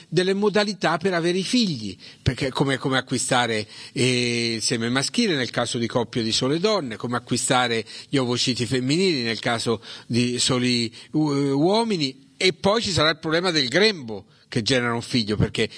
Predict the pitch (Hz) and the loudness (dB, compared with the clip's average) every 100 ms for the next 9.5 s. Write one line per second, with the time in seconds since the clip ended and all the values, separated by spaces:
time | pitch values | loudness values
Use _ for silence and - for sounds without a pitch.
0 | - - 143 180 202 190 156 180 190 196 | -16 -4 0 2 2 0 0 0 0 0
1 | 170 170 190 175 170 185 180 135 101 - | -2 0 0 0 0 2 2 0 -6 -8
2 | - - 123 - 180 165 180 185 170 139 | -8 -2 0 2 2 2 0 2 2 2
3 | 117 117 143 147 165 202 160 151 170 160 | 2 0 -2 -2 0 0 2 0 0 -2
4 | 143 147 135 - - 135 131 - _ _ | 0 0 0 -4 -6 -8 -10 -18 _ _
5 | _ _ _ _ _ _ _ _ _ _ | _ _ _ _ _ _ _ _ _ _
6 | _ _ _ - - 208 202 208 196 139 | _ _ _ -2 2 2 2 0 0 -2
7 | 123 139 170 208 226 208 220 226 196 - | -2 0 0 0 0 0 0 0 -2 -6
8 | - - - 151 220 233 180 170 170 156 | -12 -6 -4 0 2 2 2 0 0 0
9 | 151 190 175 175 156 | 0 0 0 0 -2